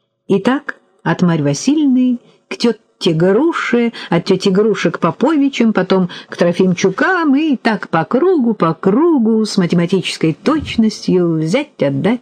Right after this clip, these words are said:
взять, отдать. Конечно, деньги деньгами,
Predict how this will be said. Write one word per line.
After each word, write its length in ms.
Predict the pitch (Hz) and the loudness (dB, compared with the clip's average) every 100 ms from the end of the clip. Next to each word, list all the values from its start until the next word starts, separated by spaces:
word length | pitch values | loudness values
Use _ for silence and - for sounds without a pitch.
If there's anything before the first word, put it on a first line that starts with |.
| - | -4
взять, 420 | 151 262 - - | -2 -2 -2 -4
отдать. 320 | 135 147 262 - _ _ _ _ _ _ | -2 -2 -4 -4 _ _ _ _ _ _
Конечно, 720 | - 494 311 196 147 - 127 117 - - 180 | -2 2 2 2 -2 -4 -4 -4 -12 -8 -2
деньги 300 | 247 190 156 | 0 2 0
деньгами, 680 | 185 196 285 359 269 226 | 2 2 2 2 2 0